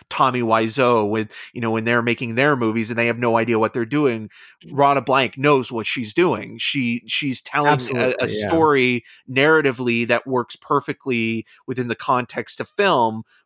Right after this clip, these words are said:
Speaker 1: but the movie is so well made that it feels like she's been making movies forever, and this is her first, so.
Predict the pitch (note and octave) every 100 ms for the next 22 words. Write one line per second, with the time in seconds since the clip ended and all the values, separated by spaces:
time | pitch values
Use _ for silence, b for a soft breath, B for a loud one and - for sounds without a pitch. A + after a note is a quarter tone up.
0 | C#3+ - C3 - C#3 C#3+ D#3 D3 C3 A#2
1 | - - - D3 C#3 B2 A#2+ A#2+ D3+ C#3
2 | A#2 A#2+ A#2+ - C#3 B2+ B2+ A2 - C3
3 | G#2+ B2 A2 A#2 - A#2 A2 A2+ A2 A2
4 | G#2 - b b b _ B2+ D3 C#3+ G#2+
5 | A2+ A#2+ C3+ A2+ A2+ - F#3+ F3+ - -
6 | - - - A2+ G#2+ G#2